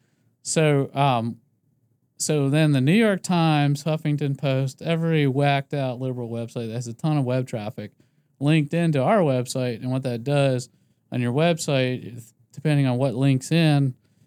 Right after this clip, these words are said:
it creates more web traffic 'cause your searches become relevant. So if you're searching for something, we might be on page ten. Well, now that we're in with the New York Times, like,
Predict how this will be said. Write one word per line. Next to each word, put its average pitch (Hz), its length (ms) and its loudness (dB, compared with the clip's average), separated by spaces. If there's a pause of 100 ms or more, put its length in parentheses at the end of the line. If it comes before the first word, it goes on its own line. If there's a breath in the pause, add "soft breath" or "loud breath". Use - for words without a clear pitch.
(140)
it 120 180 -8
creates 127 320 -2
more 123 180 -2
web 165 260 0
traffic 131 460 -4
'cause 117 160 -8
your 117 100 -6
searches 131 440 -4
become 113 320 -8
relevant. 110 480 -12
So 139 140 -4
if 135 100 -4
you're 127 100 -2
searching 175 400 0
for 160 140 -6
something, 139 440 -2
we 131 100 0
might 127 200 -2
be 123 80 -10
on 113 120 -6
page 113 360 -8
ten. 139 400 -2 (440 soft breath)
Well, 120 100 -2
now 220 320 2
that 175 220 -4
we're 175 280 0
in 165 220 2
with 151 140 0
the 165 80 0
New 170 160 4
York 165 280 0
Times, 160 520 -6
like, 120 240 -8